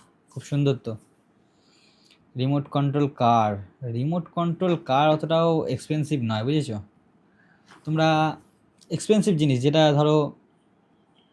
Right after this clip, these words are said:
একটু ইউনিক টাইপের, যেমন হেলিকপ্টারটা আকাশে উড়ছে, সেই রকম আর কি কিছু বলো তো দেখি, যাতে সেটাকে অর্ডার দিয়ে ভিডিও বানাতে পারি। <laughs> ইউএসএ আই স্টোরি, আলু খাওগে ক্যা?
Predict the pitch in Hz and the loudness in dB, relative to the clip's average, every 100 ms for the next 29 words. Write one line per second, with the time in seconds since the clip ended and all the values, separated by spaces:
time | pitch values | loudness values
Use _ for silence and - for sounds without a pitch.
0 | _ - 143 202 180 180 175 151 127 113 | _ -14 -4 4 6 6 4 4 4 2
1 | 104 - _ _ _ _ _ _ _ _ | -4 -8 _ _ _ _ _ _ _ _
2 | - 143 151 147 - - 143 151 147 147 | -2 2 2 0 -4 -2 2 4 4 2
3 | 147 139 135 151 143 135 120 135 143 147 | 2 4 6 4 4 2 0 0 2 2
4 | 147 147 143 147 139 147 143 139 139 135 | 2 0 -2 -4 -4 -2 -2 -2 -4 -6
5 | 139 151 - _ _ _ 120 117 131 127 | -6 -10 -16 _ _ _ -6 -2 -2 -2
6 | - _ _ _ - _ _ _ _ - | -8 _ _ _ -20 _ _ _ _ -10
7 | 127 131 123 123 123 131 120 120 113 107 | -4 0 2 2 2 2 2 0 0 -2
8 | 110 113 110 - - _ _ _ _ _ | -6 -8 -10 -16 -20 _ _ _ _ _
9 | _ _ _ _ _ _ _ _ _ _ | _ _ _ _ _ _ _ _ _ _
10 | _ _ _ _ _ _ _ _ - - | _ _ _ _ _ _ _ _ -16 -4
11 | 135 113 147 113 - 190 202 - 135 123 | -2 4 4 2 -6 -12 -12 -10 -2 0
12 | 127 139 123 131 135 139 135 131 113 123 | 2 0 0 0 -2 -4 -2 -2 -2 -4
13 | - 120 123 120 139 131 | -2 -2 -2 -2 0 0